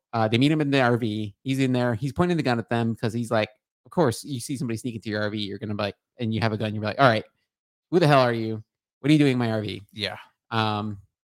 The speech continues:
Speaker 1: but I was so certain that he was actually gonna turn out to be, like, a guy that was a prisoner,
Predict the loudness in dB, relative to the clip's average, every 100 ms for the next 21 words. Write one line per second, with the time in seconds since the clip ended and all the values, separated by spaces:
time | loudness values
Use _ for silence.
0 | _ _ _ _ _ _ _ -6 0 4
1 | 4 4 4 4 4 2 2 0 0 2
2 | 2 0 -2 -2 -2 -2 -2 -4 -4 -4
3 | -2 -2 -4 -6 -2 -2 0 -2 -4 -4
4 | -4 -4 -6 -8 -8 -6 4 6 6 0
5 | -2